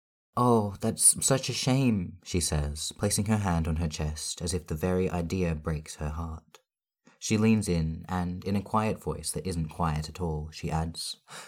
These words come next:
"Are you having trouble conceiving?" Wow. Just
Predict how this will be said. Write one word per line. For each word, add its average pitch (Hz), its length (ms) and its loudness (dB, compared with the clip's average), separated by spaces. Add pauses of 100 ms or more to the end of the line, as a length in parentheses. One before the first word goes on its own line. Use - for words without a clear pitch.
(480)
"Are 110 80 0
you 120 180 2
having 156 240 10
trouble 139 280 2
conceiving?" 87 760 0 (960)
Wow. 80 460 2 (760)
Just - 320 -2